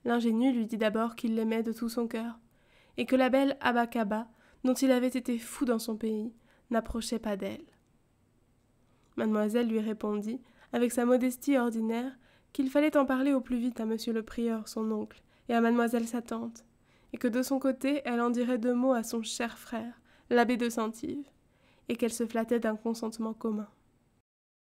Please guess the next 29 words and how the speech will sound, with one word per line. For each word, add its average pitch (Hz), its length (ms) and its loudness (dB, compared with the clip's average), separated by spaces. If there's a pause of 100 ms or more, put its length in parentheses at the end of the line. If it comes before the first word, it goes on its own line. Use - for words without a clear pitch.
(500)
L'ingénu 226 400 2
lui 233 120 2
répond 220 340 0
qu'il 233 180 -2
n'avait 208 180 2
besoin 220 280 0
du 226 120 -2
consentement 226 460 -4
de 208 80 0
personne, 226 480 -4 (640)
qu'il 262 180 0
lui 269 120 4
paraissait 262 440 2
extrêmement 320 720 2
ridicule 277 560 0 (360)
d'aller 240 180 4
demander 320 360 4
à 262 140 6
d'autres 247 300 -2
ce - 120 -6
qu'on 302 140 2
devait 247 240 2
faire, - 400 -16 (540)
que, 226 340 4
quand 208 240 0
deux 220 160 2
parties 226 320 -2
sont 226 140 -6
d'accord, 233 500 -2